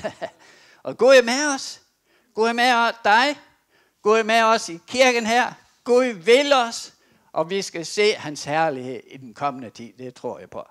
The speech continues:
Halleluja. Tak, Jesus, fordi du kom. Tak,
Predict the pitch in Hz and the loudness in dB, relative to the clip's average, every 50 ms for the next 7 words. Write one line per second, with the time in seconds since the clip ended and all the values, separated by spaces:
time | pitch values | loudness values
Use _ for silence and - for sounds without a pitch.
0 | _ _ _ - 135 120 104 117 104 98 131 165 160 156 151 104 - _ _ _ | _ _ _ -14 -12 -12 -12 -14 -16 -14 -12 -12 -10 -8 -10 -10 -12 _ _ _
1 | _ _ _ _ _ _ _ _ _ _ _ _ _ _ - - 185 214 226 233 | _ _ _ _ _ _ _ _ _ _ _ _ _ _ -4 0 2 4 4 4
2 | 226 - - - - - - 147 156 185 214 233 247 240 - - 254 247 233 - | 2 -4 -18 -20 -20 -16 -8 -4 0 4 4 4 4 4 2 0 0 -2 -2 -4
3 | - - - _ _ _ _ _ _ _ _ _ _ _ _ _ _ _ _ _ | -10 -16 -18 _ _ _ _ _ _ _ _ _ _ _ _ _ _ _ _ _
4 | - - - - 156 160 185 190 190 190 - _ _ _ _ _ - 156 151 - | -20 -12 -6 -4 -4 -2 0 -2 -2 -2 -4 _ _ _ _ _ -14 -14 -10 -4
5 | - 151 156 156 139 - _ - - - - _ _ _ _ _ - 190 208 208 | 0 0 0 0 -2 -8 _ -14 -14 -14 -14 _ _ _ _ _ 0 4 4 4
6 | 226 226 | 4 4